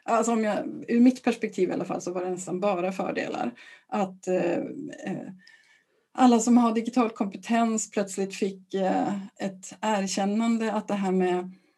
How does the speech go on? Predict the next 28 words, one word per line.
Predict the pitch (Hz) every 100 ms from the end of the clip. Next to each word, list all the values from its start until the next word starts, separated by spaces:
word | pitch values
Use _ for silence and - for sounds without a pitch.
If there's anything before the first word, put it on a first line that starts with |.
| _ _ _ -
ehm, | - 180 175 175 175 185 -
de | 214 208
som | 226
oroar | 214 202 202
sig | 190
för | 190
skärmtid | 180 - 208 190 185 185 240 233 196
blev | 196
plötsligt | 190 185 - -
knäpptysta. | - 233 233 _ - - 277 - - - 269 277 - _ _
Det | 226 202
var | 202 202 202 - _ _ _
ingen | 220 208 196
grej | 190 214 240 254
plötsligt. | 247 233 - 220
Det | 220
var | 233
så | 247
mycket | 240 233
fördelar | - 233 214 214 254 233 180 -
med | 196 175
det. | -
Och | 311 -
att, | 294 - - - -
att | - 269 269
den | 233 208
som | 208 196
är | 180 180 185 190